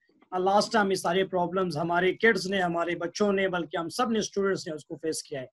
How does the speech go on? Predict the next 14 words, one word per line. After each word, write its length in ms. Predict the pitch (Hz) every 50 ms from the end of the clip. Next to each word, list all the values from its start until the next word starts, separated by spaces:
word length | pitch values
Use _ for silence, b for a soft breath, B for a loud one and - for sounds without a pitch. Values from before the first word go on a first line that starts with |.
| _ _ _ _ _ _ _ -
तो 300 | - 226 226 226 226 220
आप 260 | 220 - 208 190 190
बहुत 320 | 190 202 202 220 240 233 -
सारे, 220 | 233 196 214 220
चूँकि 300 | - 214 208 202 151 190
आप 160 | 202 190 185
graduate 380 | 185 185 196 214 254 254 254 254
students 460 | - - 247 240 240 247 226 - -
हैं 140 | 240 226 208
तो 120 | - 214
आपको 340 | 180 180 180 - - 208 202
तो 360 | 196 - 202 196 190 175 170 _ _ _ _ _ _ -
mature 380 | 185 185 180 180 247 269 269 214
हैं, 240 | 180 196 220 240